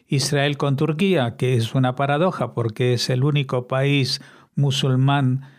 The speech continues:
de la zona que durante todo este tiempo, y no solamente en los últimos cuatro o cinco años,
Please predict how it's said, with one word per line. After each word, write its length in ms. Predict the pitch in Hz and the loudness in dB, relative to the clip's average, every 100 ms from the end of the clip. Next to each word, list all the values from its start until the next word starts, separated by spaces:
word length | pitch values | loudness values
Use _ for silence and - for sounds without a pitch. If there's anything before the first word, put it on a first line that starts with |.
| _ _ | _ _
de 200 | 135 147 | 0 2
la 160 | 135 113 | 2 0
zona 580 | - 143 139 143 139 - | 0 0 2 2 0 -6
que 340 | - 135 131 127 | -2 2 2 0
durante 560 | 127 139 127 127 113 123 | 0 0 2 0 0 -2
todo 320 | 117 139 135 | 0 0 2
este 240 | 135 139 139 | 0 -2 -2
tiempo, 540 | 147 143 127 135 139 | 0 0 0 0 0
y 100 | 123 | 0
no 160 | 120 127 | 2 0
solamente 680 | 143 123 127 127 120 123 | 0 0 0 0 0 0
en 100 | 117 | 0
los 160 | 110 101 | 0 0
últimos 360 | 127 123 120 - | -2 0 -2 -2
cuatro 280 | 127 127 | -4 -2
o 20 | 117 | -2
cinco 300 | 135 120 131 | 0 0 0
años, 340 | 127 131 135 | 2 0 -2